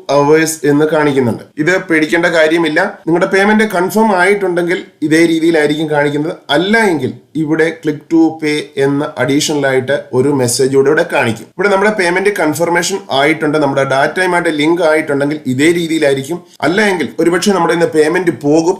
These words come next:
പോയതിനു ശേഷം നമുക്ക് കൺഫർമേഷൻ ഇവിടെ കിട്ടുന്നില്ല എങ്കിൽ, നമ്മുടെ ഡാറ്റയുമായിട്ട് ലിങ്ക് ആയിട്ടില്ല എങ്കിൽ ഇവിടെ click to pay എന്ന് വീണ്ടും കാണിക്കും. അതിൽ നിങ്ങൾ രണ്ടാമത് ക്ലിക്ക് ചെയ്യാതിരിക്കുക. നിങ്ങൾ കോൺടാക്ട് ചെയ്യുക, അഡ്മിനെ കോൺടാക്ട് ചെയ്തതിന് ശേഷം "ഞങ്ങളുടെ പേയ്മെന്റ്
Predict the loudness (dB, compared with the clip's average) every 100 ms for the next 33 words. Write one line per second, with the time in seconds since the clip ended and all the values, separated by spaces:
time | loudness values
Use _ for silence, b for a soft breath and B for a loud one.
0 | -2 2 2 2 2 0 0 -2 -4 -4
1 | -2 2 0 2 0 2 2 2 2 0
2 | -4 -6 -6 -2 0 0 0 0 2 2
3 | 2 2 0 -2 -2 0 2 0 0 -2
4 | -2 0 0 0 2 2 0 0 -2 0
5 | 0 -4 -6 -6 -2 0 0 -4 -6 -6
6 | -4 0 0 0 -2 -2 -4 -4 -2 0
7 | -2 0 0 0 0 0 0 -4 -8 b
8 | b b b -2 2 2 2 2 2 0
9 | 0 0 0 0 -4 -6 -2 0 2 2
10 | 0 -2 -2 -2 -2 B B -4 0 2
11 | 2 0 2 -2 -2 -2 0 0 0 -2
12 | -2 0 0 0 2 2 2 0 0 0
13 | 0 0 0 0 0 2 2 2 2